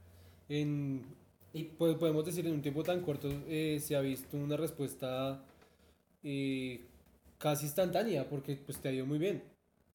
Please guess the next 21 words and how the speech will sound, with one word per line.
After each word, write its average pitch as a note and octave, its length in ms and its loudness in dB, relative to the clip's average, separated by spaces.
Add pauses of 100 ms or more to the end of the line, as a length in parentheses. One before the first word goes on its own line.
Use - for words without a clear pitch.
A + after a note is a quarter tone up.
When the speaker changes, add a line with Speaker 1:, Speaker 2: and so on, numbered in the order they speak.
(560)
Speaker 1:
Bueno, E3+ 380 0
ahora, D#3+ 520 0
eh, E3+ 480 0 (580)
como C#3+ 280 -8
penúltima C#3+ 500 -6
pregunta, C#3 580 -6 (1300)
¿cómo E3 260 -2
va F3 160 2
este F3+ 180 -4
trayecto? F3+ 640 -4 (200)
¿Cómo, G3+ 300 -6
cómo A3 200 -2
te A#3 80 -2
va G#3 220 0
con, F#3 280 -6 (140)
pues, G3+ 260 -2
siendo G#3 180 0
una G#3 100 0
persona A3 240 0
tan E3+ 140 -2
versátil, E3 400 -4